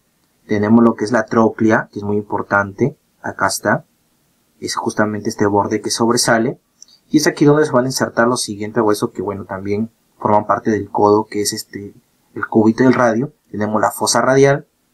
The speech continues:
y la fosa coronoides,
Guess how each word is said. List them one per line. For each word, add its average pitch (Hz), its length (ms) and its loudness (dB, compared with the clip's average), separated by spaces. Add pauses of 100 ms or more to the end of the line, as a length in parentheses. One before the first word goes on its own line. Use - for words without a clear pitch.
(600)
y 107 120 -6
la 101 120 0
fosa 120 480 0 (720)
coronoides, 98 880 -2